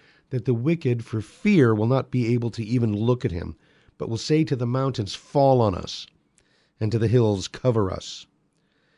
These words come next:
Now, Paul says in the book of Hebrews, "It is appointed unto man once to die, and after this the judgment." So we call this the particular judgment.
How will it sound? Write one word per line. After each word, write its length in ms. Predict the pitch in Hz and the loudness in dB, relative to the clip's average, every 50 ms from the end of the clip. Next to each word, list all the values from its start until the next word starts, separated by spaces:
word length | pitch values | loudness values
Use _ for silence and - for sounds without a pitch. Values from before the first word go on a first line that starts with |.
| _ _ _ _ _ _ | _ _ _ _ _ _
Now, 80 | 123 123 | -6 -2
Paul 220 | 123 - 180 202 196 | 2 2 2 2 2
says 260 | - - 175 143 123 | 0 0 -2 0 0
in 80 | 131 | -2
the 60 | 120 120 | -2 -2
book 240 | 104 123 123 - - | -2 -2 -2 -2 -4
of 60 | 107 | -6
Hebrews, 540 | 98 104 160 175 170 143 117 113 110 110 98 - | 0 0 2 2 2 2 2 0 0 0 -2 -2
"It 100 | 120 127 | -2 -2
is 120 | 143 127 | 0 0
appointed 560 | 135 127 - - - 156 160 151 175 160 156 156 | -2 -4 -4 -2 0 0 0 2 2 0 -2 0
unto 320 | - 113 120 127 123 - 143 | -2 0 -2 0 0 -2 -2
man 380 | 127 113 107 110 107 107 104 | 0 0 0 0 0 -2 -2
once 280 | 95 104 120 135 131 - | -2 -2 -2 -2 -4 -6
to 120 | _ - | _ -8
die, 440 | 131 117 110 98 95 95 92 92 85 _ _ _ _ _ _ _ _ | -4 -2 -2 -4 -4 -4 -6 -8 -10 _ _ _ _ _ _ _ _
and 140 | - 123 120 | -2 0 0
after 220 | 117 107 - - | 0 -2 -2 -4
this 220 | 110 95 107 101 - | -4 -4 -4 -6 -6
the 100 | - 104 | -10 -8
judgment." 460 | 92 101 95 92 - - 101 - - _ _ _ _ _ _ _ _ _ _ _ _ _ _ _ _ _ _ _ _ _ _ _ _ _ _ _ _ _ _ _ | -6 -6 -8 -8 -10 -12 -16 -16 -16 _ _ _ _ _ _ _ _ _ _ _ _ _ _ _ _ _ _ _ _ _ _ _ _ _ _ _ _ _ _ _
So 180 | _ - 139 | _ -2 0
we 140 | 131 135 175 | 2 2 0
call 260 | 170 - 156 143 139 | 4 4 4 6 6
this 120 | 127 131 123 | 4 2 0
the 120 | - 170 | -2 -8
particular 600 | 139 - 170 139 - - 180 - - 170 120 113 | -4 -2 -4 -4 -2 -4 -4 -2 -2 -2 -2 -2
judgment. 520 | 107 90 107 104 - - - - 95 - | -2 -2 -6 -6 -6 -8 -10 -12 -12 -12